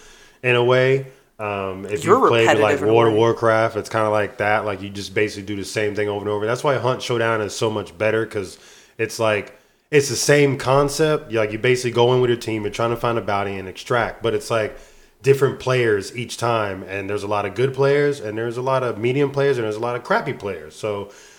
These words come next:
Speaker 1: but the good players, you wanna go against them because they can just headshot you from, like, eighty meters away from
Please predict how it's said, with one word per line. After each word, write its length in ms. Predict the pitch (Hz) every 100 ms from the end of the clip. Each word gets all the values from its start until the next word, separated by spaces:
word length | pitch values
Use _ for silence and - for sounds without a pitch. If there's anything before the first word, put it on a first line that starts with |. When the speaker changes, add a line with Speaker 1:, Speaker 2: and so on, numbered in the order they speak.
| _ _
Speaker 1:
but 100 | 117
the 60 | 113
good 260 | 95 175 185
players, 320 | 135 123 110
you 80 | 113
wanna 140 | 120
go 160 | 113 117
against 280 | 110 104 -
them 260 | 131 120
because 300 | 101 104 98
they 120 | 104
can 120 | 113 104
just 180 | 101
headshot 520 | 104 113 - 110 98 101
you 100 | 95
from, 240 | - 92
like, 320 | 92 90 - _ _ _ _ _ _ -
eighty 300 | 131 123 120
meters 400 | 113 117 113 101
away 640 | 101 110 107 95 92 87 -
from 500 | 117 104 95 90